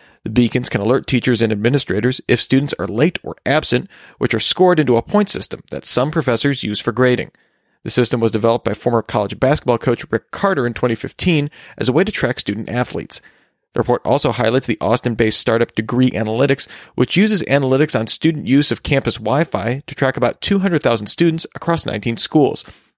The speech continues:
The company not only logs attendance, but the time students spend in certain locations, with claims that it can help detect signs of depression and other disorders. Students that deviate from day-to-day rhythms are flagged as anomalies,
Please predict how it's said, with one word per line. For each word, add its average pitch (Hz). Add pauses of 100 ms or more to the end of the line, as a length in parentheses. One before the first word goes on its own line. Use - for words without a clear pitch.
(140)
The -
company 113
not 110
only 165
logs 117
attendance, 143 (260)
but 139
the 120
time 202
students 147
spend 147
in 110
certain -
locations, - (280)
with -
claims 120
that 131
it 110
can 107
help 120
detect -
signs 104
of 104
depression 170 (100)
and 165
other -
disorders. - (540)
Students 123
that -
deviate 151
from 123
day-to-day 104
rhythms 165 (120)
are -
flagged 165
as 180
anomalies, 117